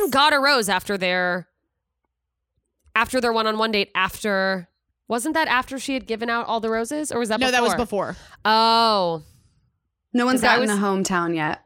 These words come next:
Speaker 2: No one's gotten a hometown. Okay.
Speaker 3: Yeah,
Speaker 2: 'Cause
Speaker 3: that's,
Speaker 2: I was
Speaker 3: that was
Speaker 2: like
Speaker 3: when she was with the group and she was like, "You know what, guys? I have a lot to think about. I had a really great time with all of you tonight, but I just, you know, I'll see you guys
Speaker 1: And I
Speaker 3: tomorrow night at the"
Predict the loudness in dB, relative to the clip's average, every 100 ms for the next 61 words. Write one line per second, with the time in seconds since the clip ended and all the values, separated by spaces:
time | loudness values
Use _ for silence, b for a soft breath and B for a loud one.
0 | -8 -2 0 0 -2 -2 -4 -4 -8 -8
1 | -10 -14 -10 -8 -8 -4 -2 -2 -2 0
2 | 2 0 0 0 0 -2 -4 -4 -4 -2
3 | -2 -2 -2 -2 0 0 -2 -2 -2 -2
4 | -4 -2 -2 0 2 2 0 -4 -16 B
5 | B B B -2 2 2 2 -2 -2 0
6 | 2 2 2 0 0 -2 -2 -2 -2 -2
7 | 0 0 0 -2 -2 -2 -2 -4 -4 -6
8 | -8 -6 -2 0 0 -2 -4 -2 0 2
9 | 2 0 -2 -2 -2 -4 -4 -4 -4